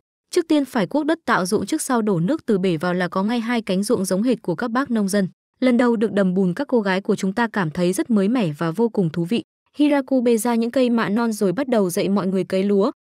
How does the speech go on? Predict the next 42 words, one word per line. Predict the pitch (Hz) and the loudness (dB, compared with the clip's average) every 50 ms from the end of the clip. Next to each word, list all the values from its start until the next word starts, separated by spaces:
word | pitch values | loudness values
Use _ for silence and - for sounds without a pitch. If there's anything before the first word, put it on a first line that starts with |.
| _ - 220 | _ -2 0
với | 240 240 | 0 2
tinh | 240 311 285 | 2 0 0
thần | 277 262 208 180 | 0 0 0 0
ham | 175 208 226 226 214 | 0 -2 -2 -2 -2
học | 214 190 - | -2 -4 -2
hỏi | 208 208 180 160 | -2 -2 0 0
mọi | 170 185 170 185 | 0 -2 -2 0
người | 190 190 185 | 0 0 0
rất | 185 302 - | -2 -2 -2
nhanh | 269 269 254 233 220 | -2 -2 -2 -2 -2
đã | 214 202 | -4 -4
có | - 208 202 | -2 -4 -2
thể | - 254 190 | 0 -2 -2
cấy | 143 - 180 185 | 0 0 -2 0
lúa | 202 208 196 190 208 | 0 0 0 0 0
thành | 247 202 170 | -2 -4 -2
thạo. | - 175 170 - - _ _ _ _ _ | -2 -4 -4 -4 -6 _ _ _ _ _
Với | 226 240 254 247 | 0 2 2 2
số | 254 269 | 2 2
lượng | 277 311 262 - | 2 2 2 0
đông | 262 262 254 | 0 0 0
sánh | 240 - 220 208 226 254 | -2 -2 -2 -2 0 0
ngang | 262 262 254 226 | 0 -2 -2 0
với | 220 202 | -2 -2
sức | 196 - 330 - | -2 -2 -4 -2
của | - 247 185 | 0 0 0
một | 180 180 165 - | 0 0 -2 -2
cái | - 185 190 | -4 -2 0
máy | 196 190 196 | 0 -2 -2
cấy | 190 - 196 202 | -2 0 -2 0
chỉ | - - 202 151 | 0 0 -2 0
trong | - 214 214 214 | 0 -2 0 0
nửa | 208 170 | 0 0
ngày | 151 170 180 | 0 0 -2
mọi | 180 185 175 190 | -2 0 0 0
người | 196 196 185 175 | 0 0 0 0
đã | 180 202 | -2 -4
cấy | 214 - 202 196 208 | -2 -2 0 0 0
xong | - 240 220 | 0 -2 -2
hai | 196 208 208 190 | -2 -2 -2 -4
cánh | 185 - 165 170 185 | -4 -4 -4 -2 0
đồng. | 220 202 165 | 0 0 0